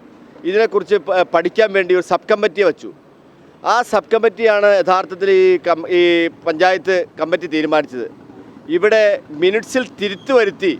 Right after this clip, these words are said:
ഹോമിയോ ആശുപത്രിയും സബ് സെൻ്ററും ഇദ്ദേഹം ഇദ്ദേഹത്തിൻ്റെ പിതാവിൻ്റെ പേരിൽ വാങ്ങിയ സ്ഥലത്തേക്ക് മാറ്റണമെന്നുള്ള അദ്ദേഹത്തിൻ്റെ നിർദ്ദേശം നടപ്പിലാക്കുന്നതിൻ്റെ ഭാഗ-,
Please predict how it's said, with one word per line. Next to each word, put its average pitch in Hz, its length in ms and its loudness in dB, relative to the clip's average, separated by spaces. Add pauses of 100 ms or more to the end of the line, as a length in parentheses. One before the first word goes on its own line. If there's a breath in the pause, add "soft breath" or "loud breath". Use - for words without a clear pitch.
(540)
ഹോമിയോ 214 540 2
ആശുപത്രിയും 196 640 -2
സബ് 170 240 -2
സെൻ്ററും 196 360 0 (580 loud breath)
ഇദ്ദേഹം 226 420 2
ഇദ്ദേഹത്തിൻ്റെ 208 560 0
പിതാവിൻ്റെ 208 580 2
പേരിൽ 196 320 0
വാങ്ങിയ 175 340 0
സ്ഥലത്തേക്ക് 180 520 -2 (100)
മാറ്റണമെന്നുള്ള 185 920 0 (640 loud breath)
അദ്ദേഹത്തിൻ്റെ 196 600 0
നിർദ്ദേശം 180 460 0 (460 soft breath)
നടപ്പിലാക്കുന്നതിൻ്റെ 180 800 0
ഭാഗ-, 170 240 -2